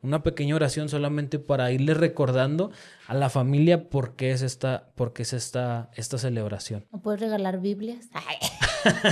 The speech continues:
Speaker 2: No
Speaker 1: No.
Speaker 2: la pienses tanto, regala Biblias a toda tu familia.
Speaker 1: No, y ¿sabes algo que me gusta que
Speaker 2: <laughs>
Speaker 1: dice el pastor?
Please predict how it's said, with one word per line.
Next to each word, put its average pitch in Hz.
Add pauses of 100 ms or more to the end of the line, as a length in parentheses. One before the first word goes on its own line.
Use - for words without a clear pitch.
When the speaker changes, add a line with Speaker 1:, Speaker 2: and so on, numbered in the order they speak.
(1600)
Speaker 2:
No 247
Speaker 1:
No. 247
Speaker 2:
la 254
pienses 277
tanto, 277
regala 220
Biblias 220
a 214
toda 208
tu 208
familia. 175
Speaker 1:
No, 165
y 170
¿sabes 180
algo 180
que 202
me 156
gusta 147
que 180
Speaker 2:
<laughs> -
Speaker 1:
dice 143
el 170
pastor? 147